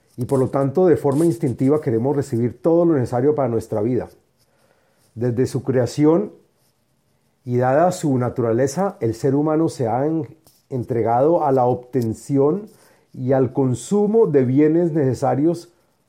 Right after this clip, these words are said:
pero también innecesarios. Para la vida material se necesitan pocas cosas esenciales: la vivienda, el alimento, seguridad, techo, sexo y salud.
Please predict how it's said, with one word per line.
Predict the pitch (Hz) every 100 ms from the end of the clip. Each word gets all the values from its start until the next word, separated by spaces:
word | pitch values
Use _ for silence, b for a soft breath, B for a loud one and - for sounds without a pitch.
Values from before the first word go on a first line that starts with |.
| -
pero | 117
también | 113 117 123 135
innecesarios. | 143 143 143 156 156 131 - _ _ _ _ _ _ _ _ _ _ _ _ _ _
Para | 131 123
la | 123
vida | 127 175
material | 202 180 131 131 147
se | 175
necesitan | 147 123 117 110 143 151 - _ _
pocas | - 151 151 -
cosas | 151 135 135
esenciales: | 117 107 - 117 90 - - _ _ _ _ _ -
la | 117
vivienda, | 113 110 143 170 170 170 165 _
el | 110 110
alimento, | 107 107 131 156 - 165 147 _ _ _
seguridad, | - 98 101 101 110 131 151 - _ _
techo, | 131 139 - 151 139 -
sexo | - 139 - 160
y |
salud. | 123 98 107